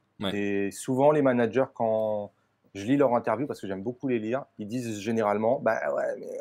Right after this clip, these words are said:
Speaker 2: on a des ressources et les ressources, elles sont utilisées à faire autre chose et en définitive, bah voilà, on a des, on a fait des choix, quoi. »
Speaker 1: Mhm, tout à fait.
Speaker 2: Et là, moi, je, je suis convaincu que les ressources,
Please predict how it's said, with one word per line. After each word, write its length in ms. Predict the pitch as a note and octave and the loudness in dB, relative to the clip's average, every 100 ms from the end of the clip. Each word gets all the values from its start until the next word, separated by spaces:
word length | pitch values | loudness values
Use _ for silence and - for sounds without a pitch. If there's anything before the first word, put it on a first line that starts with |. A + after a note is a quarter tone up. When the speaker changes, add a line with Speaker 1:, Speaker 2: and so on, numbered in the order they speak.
| A#2 | -8
Speaker 2:
on 140 | B2+ | 0
a 100 | D3 | 2
des 120 | C#3 | 4
ressources 540 | C3+ C3+ - F3 D3+ - | 4 2 2 -4 -2 0
et 40 | |
les 80 | C3 | 4
ressources, 400 | B2+ A#2+ D#3+ - | 4 2 -2 -4
elles 80 | B2 | -2
sont 160 | C3 | 0
utilisées 280 | B2+ A#2+ B2 | 0 0 2
à 100 | B2+ | 2
faire 140 | - A#2 | 2 -2
autre 140 | A2 | -2
chose 300 | D3 D#3+ B2+ | -4 -4 -4
et 200 | A#2+ A2 _ _ _ _ | -4 -6 _ _ _ _
en 80 | G#2 | -8
définitive, 580 | G#2+ - A#2 G#2 D3 C#3 | -6 -4 -4 -2 -2 0
bah 460 | A#2 G#2+ G2+ G2+ G#2 | 0 2 2 2 2
voilà, 200 | G#2 - | 0 -2
on 80 | G2+ | -4
a 100 | G2+ | -4
des, 120 | G2 G#2 A2+ | -4 -4 -2
on 140 | A2 | 2
a 80 | A2+ | 2
fait 140 | C3+ | 2
des 80 | B2+ | 0
choix, 200 | B2+ A#2+ | 2 0
quoi. » 200 | - - _ _ _ G2+ | 0 -8 _ _ _ -4
Speaker 1:
Mhm, 220 | G2 - | -4 -4
tout 100 | G#2 | -6
à 40 | G2 | -6
fait. 160 | G#2 | -2
Speaker 2:
Et 80 | A#2+ | 2
là, 120 | B2+ | 4
moi, 120 | E3 D#3+ | 4 2
je, 240 | - A#2+ | 0 -6
je 100 | A#2+ | -2
suis 200 | B2 C3 | -2 -2
convaincu 400 | B2+ A#2+ A#2 D#3 | 0 0 0 -2
que 40 | |
les 60 | C3 | -2
ressources, 420 | A2 G#2 C#3 - | 0 -2 -6 -8